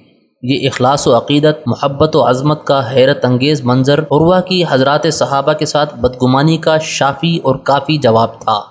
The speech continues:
کہ جن کی شیفتگی اور وارفتگی اور محبت و عقیدت کا یہ حال ہو، بھلا وہ آپ کو چھوڑ کر کہیں بھاگ سکتے ہیں؟ عروہ جب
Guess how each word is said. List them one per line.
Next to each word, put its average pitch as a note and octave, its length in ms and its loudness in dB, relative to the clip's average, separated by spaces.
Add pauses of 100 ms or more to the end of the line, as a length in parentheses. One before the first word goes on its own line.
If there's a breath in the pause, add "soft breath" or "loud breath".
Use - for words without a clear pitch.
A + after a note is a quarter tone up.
(680 soft breath)
کہ D3 80 0
جن E3+ 200 0
کی G#3 140 -2
شیفتگی F3+ 720 -2
اور C#3 140 4
وارفتگی D3+ 760 0
اور F#3+ 100 2
محبت E3+ 520 -2
و D#3 60 4
عقیدت E3 500 -2
کا D#3 60 4
یہ B2+ 200 2 (140)
حال D#3+ 220 2
ہو، E3 500 0 (160)
بھلا D3 260 2
وہ F#3+ 220 2
آپ E3 300 0
کو G3 100 2
چھوڑ F3 320 0
کر F3+ 180 0
کہیں D#3 320 0
بھاگ B2+ 240 -2
سکتے D3+ 420 -4
ہیں؟ E3 160 2 (880)
عروہ G3+ 220 4
جب F#3+ 140 0